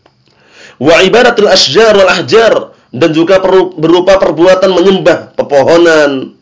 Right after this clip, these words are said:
beribadah kepada pepohonan, beribadah kepada bebatuan. Fa fatahallahu, nam, basiratah. Akhirnya Allah Subhanahu wa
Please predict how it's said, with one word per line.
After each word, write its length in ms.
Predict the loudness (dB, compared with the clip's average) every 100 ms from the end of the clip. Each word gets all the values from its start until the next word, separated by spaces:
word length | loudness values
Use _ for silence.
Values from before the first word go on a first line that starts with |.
| _ _ _ -6
beribadah 560 | -2 0 2 2 2
kepada 240 | 0 0 0
pepohonan, 960 | 0 0 2 2 2 2 0 -2 -8 -18 _ _ -6
beribadah 480 | -2 0 2 0
kepada 320 | 0 0 0 2
bebatuan. 880 | 2 0 2 2 2 2 0 -6 -12 -20 -20 -20
Fa 160 | -4 0
fatahallahu, 1120 | 0 0 2 4 4 4 4 4 4 2 -4 _ _ _ _ _ _ _ _ _ _ _ -2
nam, 300 | 0 2 2 0 -2 -2 -8 -14 _ _ _ _ _ -10
basiratah. 880 | -2 -2 0 0 0 0 -8 -12 _ _ _
Akhirnya 400 | -4 0 0 2
Allah 160 | 2 0
Subhanahu 400 | -4 -2
wa 20 | 0